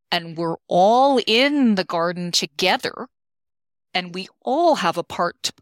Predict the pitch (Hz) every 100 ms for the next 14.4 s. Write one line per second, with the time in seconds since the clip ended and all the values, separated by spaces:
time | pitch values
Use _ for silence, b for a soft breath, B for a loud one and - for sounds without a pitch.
0 | _ 285 - 185 175 190 _ _ _ _
1 | 233 214 196 233 285 269 - _ _ _
2 | 202 240 269 285 285 277 - 240 214 202
3 | 190 - 247 240 196 175 190 190 208 196
4 | 165 156 147 156 202 240 - 254 254 254
5 | - - 233 233 233 233 247 - _ _
6 | _ _ _ _ - 156 151 180 - 170
7 | 175 226 - 240 226 196 170 - - 202
8 | 196 202 - - - - 165 214 220 220
9 | 196 202 196 196 202 202 - _ _ _
10 | 185 180 180 175 214 254 269 220 196 -
11 | 190 190 214 240 233 196 160 175 - -
12 | 170 180 240 269 254 - 170 165 165 160
13 | 165 165 - - - 208 214 247 294 285
14 | 196 - -